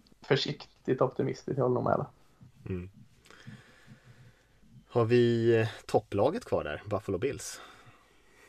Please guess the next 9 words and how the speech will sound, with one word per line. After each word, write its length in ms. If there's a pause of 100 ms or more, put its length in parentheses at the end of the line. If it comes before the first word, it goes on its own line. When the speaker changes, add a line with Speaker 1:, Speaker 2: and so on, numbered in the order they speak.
(160)
Speaker 1:
Ja, 280
det 80
sägs 320
att 80
de 120
är 80
det. 220 (420)
Eh, 1160 (460)
ja. 380